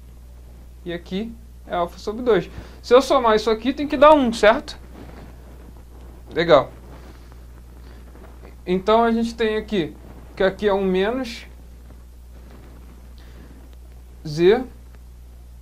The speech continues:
de alfa sobre dois e z de alfa sobre dois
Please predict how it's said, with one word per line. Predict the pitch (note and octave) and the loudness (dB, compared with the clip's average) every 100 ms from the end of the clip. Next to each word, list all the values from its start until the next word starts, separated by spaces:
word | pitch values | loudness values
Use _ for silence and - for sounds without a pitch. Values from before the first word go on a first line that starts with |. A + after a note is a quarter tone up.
| - - - | -20 -20 -14
de | D3+ | -2
alfa | D#3+ D#3+ F3 | 2 2 -2
sobre | - F3 E3 | -10 -10 -10
dois | D#3+ F3+ A#3+ C#4+ - - - - - - - - - - | -4 -2 0 -4 -10 -20 -20 -20 -20 -20 -20 -20 -20 -14
e | E3+ | -12
z | D#3 D#3 F3+ A3+ A3+ - - - - - - - - - | -8 -6 -6 -8 -16 -20 -20 -20 -20 -20 -20 -20 -20 -20
de | D#3+ D#3+ | -10 -6
alfa | C3+ C#3+ D#3+ | -4 -6 -12
sobre | - D#3+ F3+ | -14 -14 -10
dois | D#3 | -8